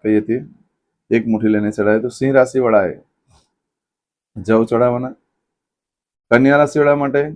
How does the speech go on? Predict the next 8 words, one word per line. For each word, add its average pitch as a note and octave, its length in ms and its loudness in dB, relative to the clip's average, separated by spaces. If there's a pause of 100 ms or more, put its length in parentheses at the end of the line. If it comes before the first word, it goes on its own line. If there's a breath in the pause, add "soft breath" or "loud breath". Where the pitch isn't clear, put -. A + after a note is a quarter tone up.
(180)
લીલા A2 300 2
મગ B2+ 180 -4
ચડાવવાના B2 440 -4
છે, B2+ 140 -12 (600)
તુલા B2 180 6
રાશિવાળા A#2+ 420 2
માટે A#2 160 -4
પણ A2 240 -10